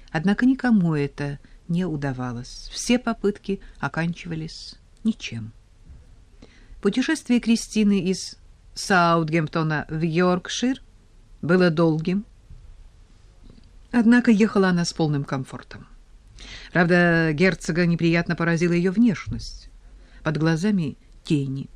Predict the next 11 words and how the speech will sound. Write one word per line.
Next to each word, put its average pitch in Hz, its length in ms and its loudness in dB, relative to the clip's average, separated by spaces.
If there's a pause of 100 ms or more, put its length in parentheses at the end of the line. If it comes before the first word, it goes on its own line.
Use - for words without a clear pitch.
(360)
улыбка 196 500 6
усталая, 147 680 -4
вымученная. 151 720 -2
Герцог 214 680 0 (200)
помог 202 460 4
ей 147 120 0
выйти 165 280 2
из 170 120 2
машины, 165 480 -2
поцеловал 151 460 -4
руку. 147 400 -6